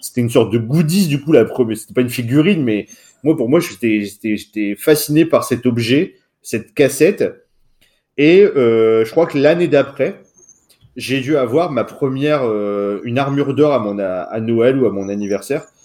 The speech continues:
qui était l'armure d'or du Sagittaire, bien sûr, puisque je, je suis Sagittaire. Et, euh, et là, ça a été la folie totale, parce que pareil, je,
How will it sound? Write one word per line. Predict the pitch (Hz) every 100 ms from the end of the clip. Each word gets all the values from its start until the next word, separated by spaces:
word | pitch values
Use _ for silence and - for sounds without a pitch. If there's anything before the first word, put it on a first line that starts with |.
| _ _ _
qui | -
était | 117 139
l'armure | 139 107 123 123
d'or | 107 127
du | 110
Sagittaire, | 104 101 92 92 151
bien | 131 92
sûr, | - 175 - _ _ _ _ -
puisque | - -
je, | 92 98 92 90
je | 90 90
suis | - 101
Sagittaire. | 98 92 92 123 170 151 - - - - _ -
Et, | 127 131
euh, | 117 104 104 -
et | 123
là, | 160
ça | - 98
a |
été | 95 135
la | 120
folie | 98 117 113
totale, | 131 120 120 127
parce | 110
que | -
pareil, | 120 113 156
je, | 151